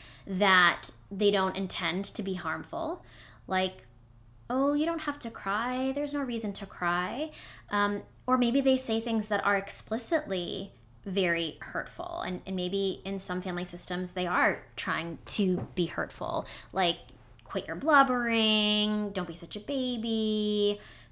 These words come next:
normal people don't get this upset." So all sorts of messages about, "Don't be so sensitive, you're overreacting, why are you acting this way?" Which of course can be really upsetting to someone who doesn't necessarily understand why they're having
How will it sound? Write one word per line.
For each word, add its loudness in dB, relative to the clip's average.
normal 0
people 0
don't 0
get -2
this 0
upset." 0
So 4
all 8
sorts 0
of 2
messages 0
about, -2
"Don't 0
be -2
so 0
sensitive, -6
you're -6
overreacting, 0
why 0
are 4
you 0
acting -4
this -8
way?" -8
Which -2
of 0
course 0
can 2
be 0
really 4
upsetting 0
to -4
someone -2
who -2
doesn't 0
necessarily 4
understand 0
why 4
they're 2
having -2